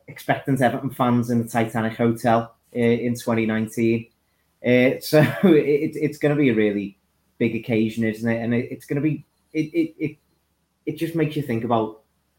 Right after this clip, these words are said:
the next few years and that, that stadium kind of growing out of the dock over the next few years. And, you know, fans, I, I'm sure, will take <laughs> countless detours down,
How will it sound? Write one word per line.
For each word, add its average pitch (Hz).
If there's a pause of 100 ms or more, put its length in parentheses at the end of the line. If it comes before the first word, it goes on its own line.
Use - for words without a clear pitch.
(140)
the 123
next 120
few 120
years 127
and 120
that, 104 (500)
that 120
stadium 117
kind 113
of 113
growing 110
out 107
of 104
the 117
dock 113
over 113
the 113
next 110
few 110
years. 107
And, 110 (500)
you 107
know, 104
fans, 113
I, 113
I'm 113
sure, 113
will 107
take 101 (680)
<laughs> 151
countless 117
detours 117
down, 110